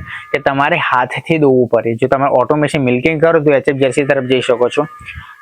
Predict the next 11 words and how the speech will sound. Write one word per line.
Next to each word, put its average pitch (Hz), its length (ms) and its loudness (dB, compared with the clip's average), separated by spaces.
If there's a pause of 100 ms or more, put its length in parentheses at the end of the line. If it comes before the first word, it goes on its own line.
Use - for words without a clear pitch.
હાથેથી 156 360 2
દોવા 135 220 4
માંગતો 131 260 0
તો 143 120 0
ગીર 135 360 2
ગાય 120 240 0
છે, 123 300 -2 (300)
પછી 131 280 0
આ 123 120 2
ભેંસ 123 480 -2
છે, 120 60 2